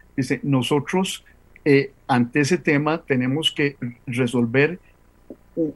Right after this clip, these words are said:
un, un problema. El problema es de que le apostamos a que íbamos a crecer y a crecer y a crecer y que se iba a derramar el crecimiento, y no se ha derramado el crecimiento, sino que más bien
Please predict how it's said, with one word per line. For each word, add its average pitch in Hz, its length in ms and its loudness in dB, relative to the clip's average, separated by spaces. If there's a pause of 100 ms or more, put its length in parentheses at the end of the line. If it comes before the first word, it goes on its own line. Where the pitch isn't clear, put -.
(160)
un, 165 300 0
un 160 180 0
problema. 113 680 2
El - 100 -16
problema 156 540 2
es 170 300 -2 (300)
de 135 120 4
que 131 260 0 (140)
le 139 140 4
apostamos 175 720 2
a 135 100 -2
que 131 100 0
íbamos 190 340 6
a 185 60 2
crecer 170 380 0
y 185 60 0
a 160 80 -4
crecer 131 340 -4
y 175 40 2
a - 80 -2
crecer 143 400 0 (220)
y 139 120 -2
que 151 120 4
se 185 140 4
iba 190 180 8
a 185 40 6
derramar 135 480 2
el 147 140 -8
crecimiento, 123 680 -4 (200)
y 143 80 -2
no 156 160 2
se 165 100 4
ha 156 60 6
derramado 131 460 -2
el 120 100 -6
crecimiento, 120 640 -4 (400)
sino 139 300 -2
que 175 100 -2
más 151 240 -2
bien 139 280 -2